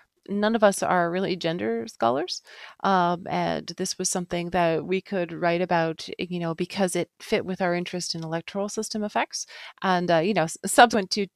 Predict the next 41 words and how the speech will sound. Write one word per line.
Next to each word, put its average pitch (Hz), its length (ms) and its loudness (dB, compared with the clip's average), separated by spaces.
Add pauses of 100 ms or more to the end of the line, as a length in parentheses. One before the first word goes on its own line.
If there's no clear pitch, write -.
this, 180 220 0
I 175 100 2
have 160 120 0
now 160 160 0
published 156 380 -6
other 185 160 0
<laughs> - 0 -
papers - 560 0
on - 120 -20
gender, 190 440 6
and 160 120 0
we're - 100 -14
doing - 280 -14
other 185 160 2
work 165 220 0
on 165 100 4
it. - 60 -8 (420)
But 220 180 10
nonetheless, 190 680 2 (320)
um, 165 640 6 (360)
that 196 160 10
wasn't 233 320 6
the, 196 320 4
the 98 100 -4
kind 196 220 2
of 185 60 2
our 165 260 8
initial 190 340 2
focus 180 460 0
going 165 340 -4
in. 147 240 -4 (120)
Um, 156 580 -2
we 180 140 -4
really 190 300 2
are 165 160 4
interested 160 520 -4
in 156 180 -4
kind 170 220 -4
of 156 80 -4
what 170 180 0
moves 165 480 -4